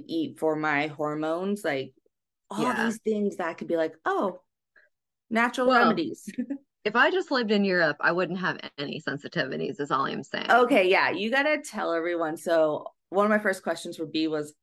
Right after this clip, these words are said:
Speaker 1: "So is it like everything I've heard, you can eat the pasta 'cause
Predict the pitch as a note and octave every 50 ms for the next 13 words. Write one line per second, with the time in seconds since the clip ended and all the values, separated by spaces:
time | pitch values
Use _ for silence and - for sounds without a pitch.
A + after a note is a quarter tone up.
0 | _ _ - - A3+ G3+ G3+ G3 F#3+ F3+ E3 F3 F#3+ F#3+ F3+ F3+ F3 F3 - -
1 | F3+ F3+ F3+ F#3 F#3+ F3+ F3 E3+ E3+ F3 E3 E3+ E3+ E3+ E3+ - F3 E3+ D#3+ -
2 | D#3+ - - A3 G3 F3 F3 - - - F#3 F3+ G#3+ A3 - - F#3 D#3 D3+ -